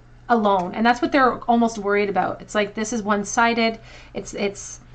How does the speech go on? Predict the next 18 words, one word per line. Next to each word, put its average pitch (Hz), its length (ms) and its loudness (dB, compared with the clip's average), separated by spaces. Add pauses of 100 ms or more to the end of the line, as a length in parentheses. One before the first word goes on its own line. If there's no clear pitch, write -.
(460)
I'm 226 100 4
not 220 240 6
supported 240 460 2
in 220 120 0
this 214 160 -4
connection, 214 540 -2
and 214 160 0
I 214 100 2
want 220 200 2
to 214 40 0
know 202 220 0
that 196 140 -2
I 185 120 0
am 214 300 0
supported 196 460 -4
in 185 100 -6
this 180 160 -6
connection." - 560 -10